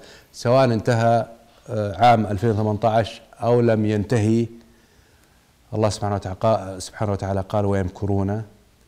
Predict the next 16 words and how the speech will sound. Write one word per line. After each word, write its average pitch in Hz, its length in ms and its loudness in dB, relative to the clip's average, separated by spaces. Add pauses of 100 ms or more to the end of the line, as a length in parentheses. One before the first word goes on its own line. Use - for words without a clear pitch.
(680)
ويمكر 95 540 -4
الله 92 380 -2
والله 92 400 -2
خير 101 340 -2
الماكرين". 87 640 -4
الشعب 104 360 -4
اليمني 110 480 0 (680)
قادر 110 420 4 (300)
على 98 180 -2
أن 101 200 -2
يحرر 98 400 -4
نفسه 104 280 -6
حاليا، 107 560 0 (380)
ولديه 104 360 0
الموارد 104 480 0 (240)
والقدرات 120 920 0